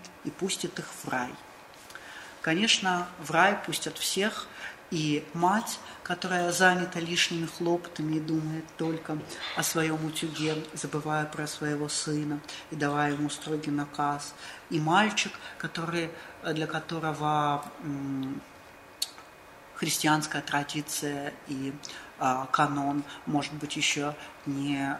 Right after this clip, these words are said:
вошли в ту плотную, э, естественную жизнь, и для него они остаются, может быть, только каким-то, э, ритуалом. И тех мальчишек, которые катятся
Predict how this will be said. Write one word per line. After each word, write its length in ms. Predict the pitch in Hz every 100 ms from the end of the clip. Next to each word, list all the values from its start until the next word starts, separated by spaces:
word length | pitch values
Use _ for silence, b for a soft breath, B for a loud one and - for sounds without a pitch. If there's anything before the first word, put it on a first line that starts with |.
| - 143
вошли 600 | 135 - - 151 160 156 - -
в 60 |
ту 100 | - - -
плотную, 680 | 147 156 156 147 139 135 135 B B -
э, 560 | 139 131 131 131 131 131 139 139 143
естественную 880 | 147 - - 147 - 143 139 139 131
жизнь, 500 | 139 160 180 185 165 B B -
и 60 |
для 120 | 139 135
него 240 | 139 143
они 160 | 135 135
остаются, 520 | - 143 139 139 139
может 240 | 139 135 147
быть, 140 | 143 -
только 280 | 147 -
каким-то, 520 | 143 135 147 139 151 156 B B -
э, 220 | 143 131 -
ритуалом. 720 | 147 139 147 147 175 185 165 - B 170
И 40 |
тех 220 | 196 175
мальчишек, 720 | 156 147 - 214 214 - - - B
которые 560 | - 165 160 160 156 151 B - -
катятся 640 | 156 151 - - 151